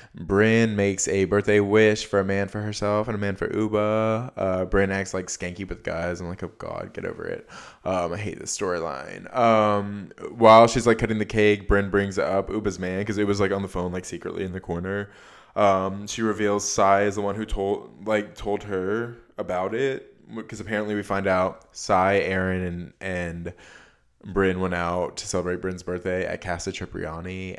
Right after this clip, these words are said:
and apparently spilled the tea about Uba's boyfriend. So everybody knows about Uba's boyfriend except for, I guess, Jessel and Jenna. Um, so Uba's pissed. She dips out. She's like, "I'm outta here." She leaves.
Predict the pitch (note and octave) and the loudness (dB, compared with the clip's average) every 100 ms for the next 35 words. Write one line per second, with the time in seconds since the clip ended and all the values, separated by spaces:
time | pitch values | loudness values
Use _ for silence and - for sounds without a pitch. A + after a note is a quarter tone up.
0 | - F2+ E2+ D#2+ D#2 E2+ F2+ - - - | -10 -8 -8 -8 -10 -12 -14 -12 -10 -6
1 | - G#2+ A2+ G2 G2 A2 G#2+ G#2 G2+ G2 | -4 -2 -2 -2 -4 -4 -2 -2 -2 -2
2 | G2+ G#2 F2 - A2 G2 F#2+ - F#2 F2 | -2 -2 -2 -4 0 0 -2 -6 -6 -6
3 | E2 F#2+ F#2 E2+ F2+ F2+ A#2 A2 A2 G#2+ | -6 -8 -8 -8 -6 -6 -6 -6 -8 -4
4 | F#2+ G2 A#2+ C3 A#2+ A2+ G#2+ G#2 F#2+ G2 | -4 -2 -4 -2 -2 0 0 0 -2 -4
5 | G2+ F#2+ F2+ A#2+ - - A2+ G#2+ G#2 G2+ | -2 -8 -6 -6 -6 -2 2 4 4 2
6 | F#2+ F#2 F#2+ F#2 F2 - F#2 F#2+ F#2 - | -2 -4 -4 -4 -6 -10 -6 -6 -4 -8
7 | - F#2+ F#2 F#2 - F#2 E3+ F2 F2+ G2 | -6 -4 -4 -4 -6 -8 -8 -8 -6 -2
8 | A2+ B2+ C3 - - - - - - G#2+ | -2 -2 -6 -12 -20 -20 -20 -14 2 8
9 | G2+ F#2 F2+ F2 D#2+ E2 - - - G2 | 8 8 4 -2 -10 -14 -10 -4 2 2
10 | F2 E2 E2 D#2+ B1+ - _ _ _ _ | 2 -2 -2 -2 -6 -12 _ _ _ _
11 | - D3+ D3+ - C3+ B2 A#2+ A#2 A2+ - | 0 4 6 8 10 12 12 10 6 2
12 | A2+ A2 A2 G#2 G2+ F#2 F2+ F2 F#2 G2 | 0 2 0 2 2 2 0 -2 -4 -4
13 | F#2 - A2+ A2 F#2 F2 F2+ F2+ F2 F2 | -6 -2 0 2 0 -2 -6 -4 -4 -6
14 | G#2+ G#2 G2+ F#2+ F2+ F#2 F2 - | -4 -2 0 -2 -4 -8 -10 -16